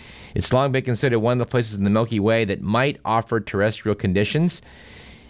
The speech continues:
often cited in science fiction tales, including Isaac Asimov's Foundation series. The star Omicron two Eridani, also known as forty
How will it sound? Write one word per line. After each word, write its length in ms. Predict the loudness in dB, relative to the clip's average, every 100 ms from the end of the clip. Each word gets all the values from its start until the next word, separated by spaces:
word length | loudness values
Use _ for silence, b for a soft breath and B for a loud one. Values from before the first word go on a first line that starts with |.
| B 2
often 300 | 2 2 -2
cited 420 | 0 0 0 -4
in 140 | -4
science 380 | -2 0 0 -2
fiction 340 | -6 -4 -4
tales, 440 | -2 0 2 0 -2
including 440 | -4 0 2 0 0
Isaac 320 | 0 0 0
Asimov's 680 | 0 0 0 0 0 -2 -6
Foundation 800 | -12 -2 0 2 2 0 0 -4
series. 680 | -2 -2 -2 -6 -8 -10 -12 -20 -20 -20 -20 -20 -20 -20 -20 -4
The 100 | 0
star 600 | 0 2 2 4 2 -2 b b b b -2
Omicron 560 | 0 0 0 0 0 0
two 260 | 2 2
Eridani, 680 | 2 2 0 0 0 0 -2 0
also 340 | -2 0 0
known 240 | 2 2
as 220 | 0 -2 -6
forty 640 | -8 0 2 2 -2 -6